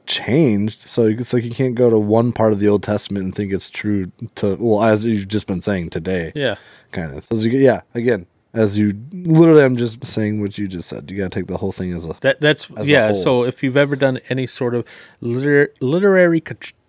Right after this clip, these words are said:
Speaker 2: critique or interpretation or anything like that, it, it's, you not, you can't take just that one little phrase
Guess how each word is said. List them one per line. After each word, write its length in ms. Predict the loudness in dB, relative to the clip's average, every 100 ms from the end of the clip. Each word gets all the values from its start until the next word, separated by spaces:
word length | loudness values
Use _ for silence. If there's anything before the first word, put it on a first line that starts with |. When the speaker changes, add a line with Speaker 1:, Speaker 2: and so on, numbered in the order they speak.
| _
Speaker 2:
critique 580 | -8 -6 -2 0 0 0
or 100 | 0
interpretation 840 | 0 -4 -6 -6 -4 -4 -4 -6 -4
or 140 | -4
anything 240 | -4 -6
like 120 | -6 -2
that, 200 | -2 0
it, 180 | -2 -2
it's, 240 | -6 -6
you 80 | -8
not, 240 | -4 -4 -4
you 60 |
can't 280 | -4 -2 -2
take 280 | -2 -2 -2
just 240 | -8 -6
that 200 | -6 -8
one 380 | -6 -4 -2 0
little 240 | 0 0 -2
phrase 600 | -8 -10 -10 -12 -16